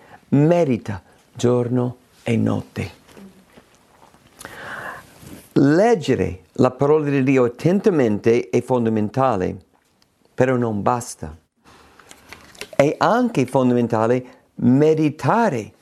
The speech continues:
sulla parola di Dio giorno e notte.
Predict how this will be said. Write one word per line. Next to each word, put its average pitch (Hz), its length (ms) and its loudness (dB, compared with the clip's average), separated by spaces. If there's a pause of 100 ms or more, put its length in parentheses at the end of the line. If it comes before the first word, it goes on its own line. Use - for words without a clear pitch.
(200)
sulla 120 360 0
parola 110 360 -2
di 107 180 -4
Dio 104 360 -6 (120)
giorno 104 540 -4
e 107 100 -8
notte. 95 500 -12